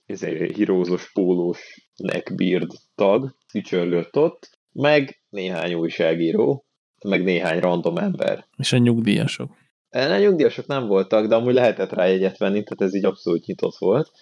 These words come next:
Speaker 1: És egyébként egy tök cuki kis, kis ilyen, ilyen koncert volt, egy, képzeljetek el egy nagyon szociál pianinót, ahova odaül egy világhírű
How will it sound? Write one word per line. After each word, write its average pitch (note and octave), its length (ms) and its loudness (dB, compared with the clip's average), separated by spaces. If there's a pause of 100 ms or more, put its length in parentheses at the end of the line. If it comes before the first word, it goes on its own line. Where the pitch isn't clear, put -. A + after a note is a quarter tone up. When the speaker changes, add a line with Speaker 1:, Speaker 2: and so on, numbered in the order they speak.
(160)
Speaker 1:
És B2 140 -2
egyébként C3 420 0
egy C#3 140 -10 (260)
tök D3+ 360 2
cuki A#2 320 -2
kis, - 400 -6 (100)
kis - 200 -10
ilyen, F#2+ 380 0
ilyen F#2 380 -6
koncert F#2+ 600 0
volt, G2 320 2
egy, G2 140 0 (340)
képzeljetek A#2 760 2
el F#2 240 0
egy - 160 -12 (260)
nagyon A#2 760 2 (120)
szociál F#2 1000 2 (200)
pianinót, A2 920 0 (360)
ahova A#2 540 0
odaül A2 720 2
egy G2+ 380 -4
világhírű G2 1040 2